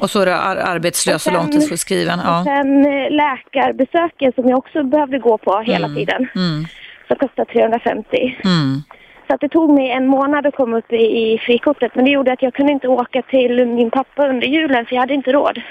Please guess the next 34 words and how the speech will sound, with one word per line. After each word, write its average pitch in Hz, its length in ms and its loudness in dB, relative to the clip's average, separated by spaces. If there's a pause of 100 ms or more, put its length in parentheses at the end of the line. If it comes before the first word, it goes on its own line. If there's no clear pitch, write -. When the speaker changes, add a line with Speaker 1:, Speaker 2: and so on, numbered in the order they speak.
(180)
Speaker 1:
Oj 180 260 0
då. 160 100 -4 (300)
Mm. 170 320 -2 (360)
Speaker 2:
Eh, 233 380 0
och - 280 -4
hon 285 240 2
förstod 269 420 0
inte 269 220 -2
det 202 120 0
där 190 180 0
riktigt 208 360 -10
heller. 277 680 -2
Och 240 300 2
Speaker 1:
Mm. 185 160 -6 (840)
Speaker 2:
dels 294 380 0
så 294 80 -8
var 254 160 2
det 226 60 0
ju 220 60 2
också 220 300 -6
så 226 120 2
att 214 160 2 (1000)
jag 262 240 0
tyckte 294 260 -4
att 269 60 -4
det 269 80 -6
blev 226 200 2
för 247 120 -2
mycket, 262 600 0
men 220 100 -2
jag 226 100 2
ska 359 120 -4
gå 269 260 2
där 233 200 -2